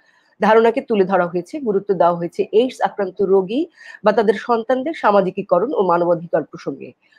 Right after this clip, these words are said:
রবীন্দ্রনাথের ছোট গল্প সমাপ্তি অবলম্বনে নার্গিস আক্তার নির্মাণ করেন অবুঝ বউ দুহাজার দশ সালে।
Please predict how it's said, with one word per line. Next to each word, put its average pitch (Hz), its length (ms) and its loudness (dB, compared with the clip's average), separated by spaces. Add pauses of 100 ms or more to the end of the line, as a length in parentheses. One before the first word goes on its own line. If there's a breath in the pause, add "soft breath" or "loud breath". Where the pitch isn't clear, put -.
(180)
রবীন্দ্রনাথের 285 520 0
ছোট 285 260 0
গল্প 311 640 2
সমাপ্তি 226 440 0
অবলম্বনে 196 540 2
নার্গিস 175 380 -2
আক্তার 156 260 -8
নির্মাণ 165 360 -6
করেন 196 260 -4 (500 soft breath)
অবুঝ 202 380 2
বউ 262 260 4
দুহাজার 185 380 -2
দশ 175 280 0
সালে। 214 240 -2